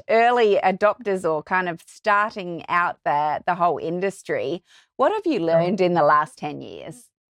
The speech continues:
Speaker 2: I've learned that if you wanna retain your hair, do not become an entrepreneur in health technology.
Speaker 1: Yes.
Speaker 2: It's a, it's a, it's a stressful field, and I actually did have hair before I embarked on this journey.
Speaker 1: <laughs>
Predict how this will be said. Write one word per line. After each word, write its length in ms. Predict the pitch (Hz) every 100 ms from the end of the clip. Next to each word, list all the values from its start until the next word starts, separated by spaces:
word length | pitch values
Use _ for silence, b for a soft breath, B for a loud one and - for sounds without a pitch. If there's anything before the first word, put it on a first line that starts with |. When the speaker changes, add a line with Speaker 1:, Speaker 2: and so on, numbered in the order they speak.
| _ _ _ _ _ _ _ -
Speaker 2:
I've 200 | 98 104
learned 260 | 107 120
that 80 | 113
if 160 | 107 98
you 100 | 95
wanna 240 | 92 85 82
retain 1000 | 82 82 - 85 85 82 82 82 80 -
your 800 | 87 82 82 80 80 82 82 80 -
hair, 600 | - 80 107 117 - - - _ _ _ _ -
do 60 |
not 400 | 85 80 80 80
become 320 | 78 80 78 78
an 340 | 76 76 73
entrepreneur 480 | 82 82 80 80 80
in 220 | 80 80
health 240 | 80 80 -
technology. 640 | 80 82 80 90 107 120 - -
Speaker 1:
Yes. 520 | 180 143 - - -
Speaker 2:
It's 240 | - 82 87
a, 80 | 85 -
it's 300 | - 98 98
a, 60 | -
it's 120 | 113 123
a 60 |
stressful 600 | 117 - 135 - 131 107
field, 580 | 98 90 107 - - -
and 200 | 95 92
I 180 | 90 87
actually 540 | 87 90 - 87 80
did 400 | 80 80 80 -
have 240 | - 80 82
hair 320 | 82 80 78
before 320 | 82 - 80
I 320 | 78 78 78 - -
embarked 340 | 90 80 82 82
on 80 | 80
this 100 | 82
journey. 480 | 82 107 311 80
Speaker 1:
<laughs> 60 | -